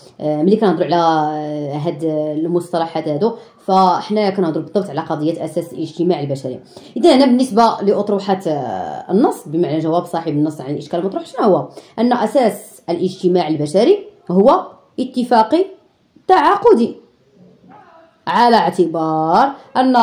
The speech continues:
صاحب النص كيأكد لنا في هذا الصدد على أن الإنسان كان كيعيش واحد الحالة الطبيعة، ثم بعد ذلك انتقل إلى،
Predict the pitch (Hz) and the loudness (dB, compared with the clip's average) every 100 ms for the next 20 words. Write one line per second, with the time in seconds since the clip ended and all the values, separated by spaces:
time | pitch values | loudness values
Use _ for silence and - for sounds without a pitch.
0 | 208 - 185 185 156 226 370 - 220 190 | 2 0 -2 0 -2 0 0 0 -2 2
1 | 208 175 185 180 175 160 160 156 151 151 | 0 2 2 2 0 0 -2 -2 -4 -6
2 | 156 156 151 151 - 175 233 349 - - | -8 -8 -8 -10 -6 -2 0 0 -2 -14
3 | - 170 220 196 208 196 180 170 170 175 | -4 0 2 2 2 4 4 2 0 -2
4 | 170 185 175 175 143 151 170 - 160 156 | -2 -4 -2 -4 -4 -4 -6 -8 -8 -6
5 | 151 151 156 170 269 277 202 180 170 160 | -4 -6 -4 -2 0 0 -2 -2 -2 -2
6 | 170 170 160 165 170 165 165 165 156 | -2 -4 -6 -6 -4 -4 -4 -4 -4